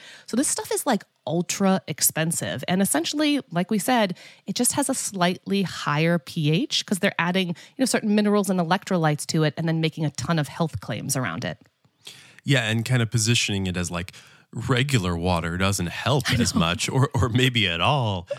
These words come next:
Speaker 2: And you're gonna have a hangover and you're not gonna be as, you know, physically fit and you're not gonna, you know,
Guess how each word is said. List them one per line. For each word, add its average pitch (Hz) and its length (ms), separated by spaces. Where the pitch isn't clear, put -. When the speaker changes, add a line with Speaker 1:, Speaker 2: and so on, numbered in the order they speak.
Speaker 2:
And 107 140
you're 110 100
gonna 113 160
have 120 160
a 123 60
hangover 117 480
and 104 140
you're 135 100
not 123 200
gonna 123 140
be 131 160
as, 123 280
you 135 80
know, 110 120
physically 139 460
fit 151 220
and 113 140
you're 127 120
not 135 180
gonna, 131 140
you 80 80
know, 127 120